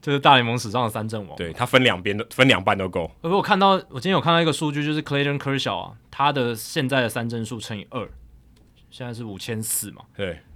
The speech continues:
Speaker 1: Nolan，还，还不到 Nolan Ryan 生涯总数的
Speaker 2: 一半。
Speaker 1: 呃，
Speaker 2: 超过了，
Speaker 1: 超，
Speaker 2: 哎，
Speaker 1: 超过一半啦，
Speaker 2: 超过一半。
Speaker 1: 但还不到他生涯总数，因为 Nolan Ryan 是五千七百一十四。
Speaker 2: 哦，对，他等于，他不到一半嘛。
Speaker 1: 所以，对，你 Kershaw 现在的三振数乘以两倍，他已经是道奇队史纪录保持人了，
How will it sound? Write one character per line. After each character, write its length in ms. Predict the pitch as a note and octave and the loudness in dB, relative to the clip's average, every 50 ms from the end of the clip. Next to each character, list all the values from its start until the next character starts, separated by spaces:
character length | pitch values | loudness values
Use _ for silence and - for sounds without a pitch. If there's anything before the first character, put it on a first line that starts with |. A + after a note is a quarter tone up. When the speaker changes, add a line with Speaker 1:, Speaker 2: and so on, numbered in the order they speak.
| - - | -16 -8
Speaker 1:
Nolan， 280 | C3+ C3+ C#3+ C#3+ C#3+ D3 | -4 0 0 0 0 -2
还， 180 | - - D3 | -2 -4 -4
还 200 | C3+ C3 - D3 | -4 -2 -2 -2
不 100 | C3+ C3 | -4 -2
到 200 | C#3+ F#3+ F3+ D#3+ | 2 6 6 6
Nolan 260 | D3 C#3+ C#3+ C#3+ C#3+ C#3 | 6 6 6 4 4 6
Ryan 380 | C#3 C3 B2+ B2 A2 G#2+ G2+ - | 6 4 4 4 0 -4 -6 -6
生 140 | - C3 B2 | -4 -2 0
涯 140 | A#2+ A#2 A2+ | 0 -2 -2
总 200 | G#2+ A2+ F#2+ F#2 | -2 -6 -8 -8
数 180 | - - A2+ G#2 | -10 -10 -12 -10
的 260 | F#2+ F#2 F2 F#2 A2 - _ - | -10 -10 -12 -12 -16 -20 _ -20
Speaker 2:
一 100 | - F#2+ | -16 -14
半。 220 | F2 - E2+ D2+ D2 - _ _ _ _ _ _ _ _ _ _ _ _ _ | -10 -8 -10 -10 -10 -18 _ _ _ _ _ _ _ _ _ _ _ _ _
Speaker 1:
呃， 120 | - B2+ C3 | -8 -4 4
Speaker 2:
超 140 | C#3+ C#3 | 4 4
过 220 | C#3 E3 D3 A#2 G2+ | 4 4 4 4 4
了， 60 | - | 4
Speaker 1:
超， 80 | E3+ D#3 | 2 2
Speaker 2:
哎， 80 | D3+ | 6
Speaker 1:
超 120 | E3 G#3+ G#3 | 8 8 12
过 160 | A#3+ G#3+ E3 | 12 12 10
一 80 | D3 | 10
半 180 | C#3 G#3 F#3+ C#3 | 12 10 10 10
啦， 100 | A#2 A2 | 10 6
Speaker 2:
超 140 | A2+ F#3 - | 6 6 6
过 120 | C#3+ B2+ | 6 6
一 60 | G#2+ | 4
半。 120 | G2+ A2+ G#2+ | 4 4 4
Speaker 1:
但 40 | G#2+ | 4
还 80 | D#3 | 4
不 100 | C#3 E3+ | 4 8
到 140 | E3 G#3+ F#3 | 10 10 12
他 120 | D#3+ F#3 | 12 10
生 140 | E3 - E3 | 8 8 6
涯 120 | D3+ C3 B2 | 4 4 4
总 160 | - F2 - | 2 -4 -10
数， 220 | - - G2+ F#2+ - _ _ _ | -12 -14 -16 -16 -16 _ _ _
因 100 | C#3 C#3 | -6 -2
为 200 | D3 D3+ C#3+ C#3+ _ _ _ - | -2 -2 -2 -4 _ _ _ -4
Nolan 200 | D3+ D3 D3 D3+ | 0 2 4 4
Ryan 160 | D3+ C#3+ A#2+ | 4 4 2
是 80 | C3 D#3 | 2 -2
五 120 | A#2+ A2 | -4 -6
千 180 | G#2 - B2+ C3 | -6 -4 -4 -4
七 140 | - - | -2 -2
百 140 | A#2 A2+ G2+ | -2 -2 -2
一 120 | G#2+ G#2+ G#2+ | -4 -6 -8
十 60 | G2 | -10
四。 240 | - - - - G#2+ | -10 -12 -12 -8 0
Speaker 2:
哦， 80 | C3 C3+ | 0 4
对， 160 | - C#3 A2 | 4 4 6
他 100 | G2 C3+ | 6 4
等 140 | C#3 C3+ A#2+ | 4 4 0
于， 40 | A#2 | 0
他 140 | A2+ E3 F3+ | 6 4 4
不 100 | - C#3+ | 6 6
到 140 | D#3 C3+ | 4 4
一 60 | A2+ G2 | 4 4
半 200 | - G#2+ - C3+ | 2 0 0 0
嘛。 80 | - - _ | -8 -20 _
Speaker 1:
所 200 | - - D#3+ F#3 | -2 2 4 6
以， 160 | F3+ D#3 C#3+ | 6 6 4
对， 360 | - - - D#3+ C3 A2 - _ _ _ _ _ _ _ _ - - - - _ _ - | 2 2 2 4 4 2 -2 _ _ _ _ _ _ _ _ -18 -18 -18 -18 _ _ -4
你 120 | D#3 D3+ C3 | -2 -2 4
Kershaw 460 | - F3 F#3+ G3+ - C3+ A#2+ A2 - _ _ | 8 10 10 12 12 10 8 8 2 _ _
现 240 | - - E3 D3+ | -2 0 0 4
在 140 | C#3+ D3+ C#3+ | 6 6 6
的 60 | C3 | 6
三 160 | A2+ - B2+ C3 | 4 2 0 0
振 120 | B2+ A#2+ | 0 -2
数 80 | A2+ B2 | -2 -6
乘 180 | - - A#2 A2 | -8 -6 -6 -4
以 40 | |
两 160 | A2 G#2+ F#2+ F#2+ | -4 -4 -4 -2
倍， 80 | G#2+ | 4
他 100 | - - | 6 6
已 40 | F3+ | 6
经 120 | E3+ F#3+ | 6 4
是 80 | F#3+ A3+ | 4 4
道 200 | - A#3 G3+ E3 | 6 8 8 8
奇 140 | D3+ D#3 D3 | 6 2 2
队 160 | C#3+ G#3 D#3+ | 4 4 4
史 140 | C3 - C3 | 4 2 -2
纪 140 | A2+ E3 D#3 | -2 2 2
录 100 | D#3+ C#3 | 4 4
保 140 | A#2+ G#2+ | 4 2
持 160 | G2+ - A2 G#2 | 0 -2 -4 -6
人 140 | G2 G2 | -6 -8
了， 40 | G2 | -8